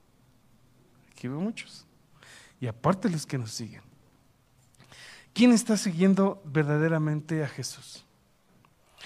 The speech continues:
Jesús enseñó a las multitudes confundidas que evaluaran bien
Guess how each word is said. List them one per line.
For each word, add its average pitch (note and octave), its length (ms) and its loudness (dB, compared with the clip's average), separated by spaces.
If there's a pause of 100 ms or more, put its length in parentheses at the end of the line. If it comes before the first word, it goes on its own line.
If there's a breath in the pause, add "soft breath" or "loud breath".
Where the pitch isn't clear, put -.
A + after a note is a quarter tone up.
(380 loud breath)
Jesús B3 420 -2
enseñó G3+ 400 4
a - 20 4
las G3 160 2
multitudes E3+ 680 -2
confundidas D#3+ 1000 -4 (540 soft breath)
que F3 240 0
evaluaran D#3+ 760 6
bien E3+ 380 -2